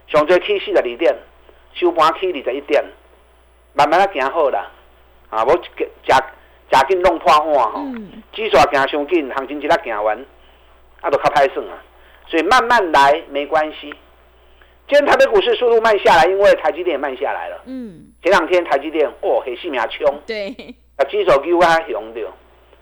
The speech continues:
Speaker 1: 啊，今天台积电落三块银。我昨讲什么？前两天外资调高台积电目标价七百一十元，好不好？
Speaker 2: 对。
Speaker 1: 大家听一下，欢喜个追哦！我昨天不是泼你冷水，我是在提醒你。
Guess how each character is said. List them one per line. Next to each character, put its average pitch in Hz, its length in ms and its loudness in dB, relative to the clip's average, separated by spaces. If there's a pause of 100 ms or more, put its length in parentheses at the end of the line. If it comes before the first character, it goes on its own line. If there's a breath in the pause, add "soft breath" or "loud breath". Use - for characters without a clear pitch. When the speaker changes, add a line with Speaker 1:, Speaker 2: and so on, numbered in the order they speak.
(140)
Speaker 1:
啊， 165 80 -2
今 - 40 -12
天 208 160 2
台 175 120 2
积 185 120 -4
电 180 180 4
落 123 180 2
三 131 140 -2
块 127 140 -2 (100)
银。 104 180 -16 (960)
我 196 100 2
昨 190 120 0
讲 165 80 -2
什 160 240 -2
么？ 127 180 -8 (600)
前 220 140 2
两 202 200 4
天 220 240 4
外 214 200 6
资 196 180 -2
调 165 220 4
高 180 200 4
台 151 160 2
积 160 140 -10
电 165 120 2
目 160 160 -6
标 147 220 4
价 143 300 0 (340 soft breath)
七 208 180 -4
百 139 180 4
一 165 240 -2
十 139 100 -14
元， 127 240 -4
好 156 60 -8
不 156 60 4
好？ 131 340 0
Speaker 2:
对。 196 360 -16 (280)
Speaker 1:
大 165 120 -2
家 202 80 4
听 214 100 -2
一 156 280 0
下， 156 160 2 (180)
欢 165 200 2
喜 180 160 -2
个 175 160 4 (140)
追 220 300 0
哦！ 165 340 6 (880)
我 135 100 -2
昨 156 120 2
天 185 240 4
不 143 140 -12
是 165 100 -2
泼 165 200 -6
你 135 140 -6
冷 113 220 -8
水， 87 180 -14 (460)
我 117 100 -8
是 110 80 -10
在 165 120 6
提 123 240 -14
醒 113 280 -16
你。 87 100 -20